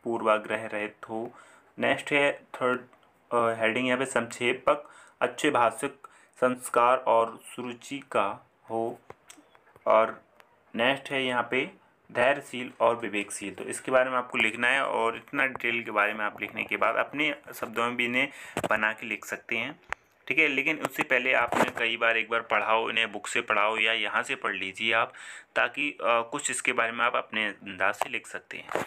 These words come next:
ठीक है। आगे चलते हैं, नेक्स्ट क्वेश्चन देख लेते हैं यहाँ पे, क्वेश्चन नंबर टू, यहाँ पे द-, दीर्घ उत्तरीय क्वेश्चन है, संक्षेपण के प्रमुख तत्वों तथा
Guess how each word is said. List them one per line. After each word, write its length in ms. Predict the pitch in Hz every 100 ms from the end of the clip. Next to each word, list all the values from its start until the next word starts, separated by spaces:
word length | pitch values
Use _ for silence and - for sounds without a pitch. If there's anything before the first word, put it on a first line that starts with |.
| - -
ठीक 120 | - 151
है। 60 |
आगे 240 | 107 131 147
चलते 300 | 156 151 156
हैं, 60 |
नेक्स्ट 240 | 131 131 -
क्वेश्चन 240 | 127 127
देख 160 | 127 131
लेते 200 | 131 131
हैं 40 |
यहाँ 120 | 123
पे, 120 | -
क्वेश्चन 340 | 135 113 - 113
नंबर 280 | 110 110 123 - -
टू, 260 | 110 123 - _ _ _ 113
यहाँ 160 | 113
पे 80 | 127
द-, 460 | 113 101 - 101 101
दीर्घ 240 | 110 117
उत्तरीय 240 | 123 127 123
क्वेश्चन 320 | 120 131 117
है, 80 | -
संक्षेपण 840 | - 123 123 135 135 - 147 151 - - _ _ _ -
के 100 | 147
प्रमुख 400 | 143 143 165 147
तत्वों 340 | - - 135
तथा 280 | - 135